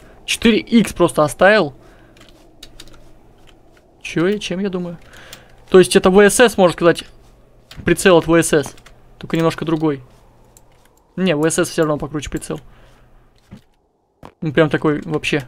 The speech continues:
приятный. Но все равно снайперки нету. Это че такое?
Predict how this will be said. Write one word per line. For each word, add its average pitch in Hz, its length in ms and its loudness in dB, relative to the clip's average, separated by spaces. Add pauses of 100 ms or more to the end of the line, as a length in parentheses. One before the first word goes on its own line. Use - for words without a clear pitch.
(100)
приятный. 151 440 -6 (4000)
Но 160 80 -2
все 202 140 0
равно 285 180 2
снайперки 262 440 0
нету. 233 340 0 (2000)
Это 160 260 -4
че 170 120 0
такое? 143 340 -4